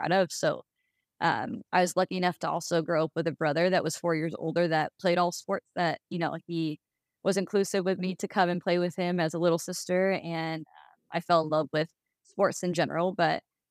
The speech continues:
um, he definitely played soccer growing up, so, you know, my love for soccer started at a really young age, um, and like I said before, like, just really grew into more than a passion and something that I wanted to, um,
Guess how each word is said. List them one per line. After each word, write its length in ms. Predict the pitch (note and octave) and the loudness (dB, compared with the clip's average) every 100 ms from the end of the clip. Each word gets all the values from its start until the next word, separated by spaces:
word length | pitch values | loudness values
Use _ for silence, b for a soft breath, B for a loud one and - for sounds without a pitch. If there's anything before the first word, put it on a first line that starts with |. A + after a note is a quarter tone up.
| _ - | _ -2
um, 280 | D#3+ D3+ E3 | 0 0 -2
he 100 | F3 | 2
definitely 300 | E3+ D#3+ D#3+ | 2 0 0
played 200 | E3 - | -2 0
soccer 360 | D3+ D#3 D#3 | -2 -2 -4
growing 260 | D#3 D#3+ D#3 | -2 0 0
up, 140 | E3 - | -2 -4
so, 300 | E3 D3 - | -4 -4 -4
you 100 | - | -6
know, 140 | D3 | -4
my 160 | D#3 D#3+ | -2 0
love 240 | D#3 E3 - | 4 4 2
for 80 | |
soccer 380 | F3 E3 D#3 E3+ | -2 0 0 -2
started 300 | - D#3+ D3+ | -2 0 2
at 120 | D#3 | 2
a 40 | D3+ | 2
really 220 | D3+ D#3 | 0 0
young 220 | D3 D3 - | -2 -6 -10
age, 420 | D3+ E3+ F#3 - | -10 -10 -10 -14
um, 260 | - - _ _ - | -16 -20 _ _ -2
and 100 | E3+ | 2
like 160 | D3+ D3+ | 2 0
I 80 | D3 | -4
said 220 | - D3+ | -6 -8
before, 360 | D#3 - D#3 D#3+ | -8 -6 -2 -2
like, 220 | D#3 - - | -2 -6 -2
just 220 | E3+ - | -2 0
really 200 | D3+ D3 | 0 -2
grew 260 | D#3 C#3+ | -4 -10
into 460 | C#3 - - D3 - _ _ _ - | -10 -10 -4 -4 -4 _ _ _ -2
more 180 | G3+ G#3+ | 2 4
than 120 | F#3 | 4
a 60 | E3+ | 2
passion 500 | D#3 D3+ - D#3 D3 | 0 0 0 0 0
and 120 | D3 | -2
something 320 | D3 C3+ C#3+ | -4 -2 -2
that 100 | - | 0
I 100 | - | -2
wanted 320 | C3 C3 - - | -2 -6 -8 -4
to, 240 | D#3+ D#3 D3+ | -2 -2 -2
um, 380 | - C2 - | -2 -2 -6